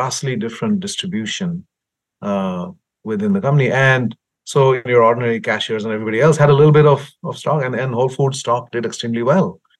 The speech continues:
over the, uh, decades that it was a public company. And so, you know, those people did end up with a meaningful amount of money, maybe enough to buy a car or put a down payment or, you know, pay for college and so forth. So I think that is a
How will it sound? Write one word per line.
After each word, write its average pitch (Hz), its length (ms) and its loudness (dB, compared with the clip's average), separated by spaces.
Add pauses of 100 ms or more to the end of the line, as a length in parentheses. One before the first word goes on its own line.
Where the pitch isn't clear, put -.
(140)
over 110 260 -2
the, 101 200 -2 (120)
uh, 92 300 -2
decades 92 760 -6 (140)
that 95 180 -2
it 87 60 -10
was 90 140 -6
a 92 140 -10
public 87 280 -6
company. 110 340 -4
And 95 160 -2
so, 101 220 -2 (500)
you 147 60 2
know, 131 100 4
those 156 260 6
people 175 220 8
did 156 180 8
end 165 180 8
up 160 120 6
with 151 120 4
a 139 160 4
meaningful 175 360 8
amount 156 240 6
of 147 180 4
money, 196 160 0
maybe 123 300 -6
enough 123 200 -8
to 120 80 -12
buy 117 160 0
a 117 140 -6
car 120 200 0
or 151 80 -2
put 117 100 -4
a 107 60 0
down 107 220 0
payment 123 360 -2
or, 107 100 0 (120)
you 98 80 -8
know, 95 100 -6
pay 104 200 -6
for 101 80 -8
college 104 520 -6
and 95 100 -4 (100)
so 113 80 -4 (120)
forth. 95 200 -10
So 98 340 -6
I - 640 -20
think 156 180 4
that 135 200 6
is 135 160 4
a 117 160 2